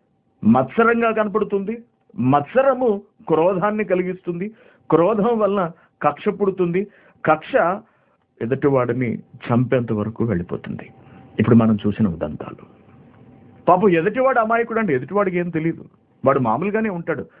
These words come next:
వాడి పని వాడు చేసుకెళ్తూ ఉంటాడు. వీడు వాడి వలే ఉండలేకపోతున్నందుకు,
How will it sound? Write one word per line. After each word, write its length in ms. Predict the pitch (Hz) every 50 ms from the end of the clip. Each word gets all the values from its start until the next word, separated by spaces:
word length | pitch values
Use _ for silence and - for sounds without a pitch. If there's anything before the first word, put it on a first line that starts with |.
| _ _ -
వాడి 140 | 131 131 139
పని 200 | 131 131 127 151
వాడు 200 | 160 147 127 123
చేసుకెళ్తూ 500 | 117 113 104 - - - 107 98 92 101
ఉంటాడు. 580 | 95 85 87 - 113 110 - - - - - 107
వీడు 320 | 113 143 160 220 240 262
వాడి 400 | 202 156 151 151 160 196 226 262
వలే 300 | 262 262 269 262 269 277
ఉండలేకపోతున్నందుకు, 1080 | 262 233 214 226 233 226 233 226 214 202 208 202 202 185 175 160 156 151 147 151 147 -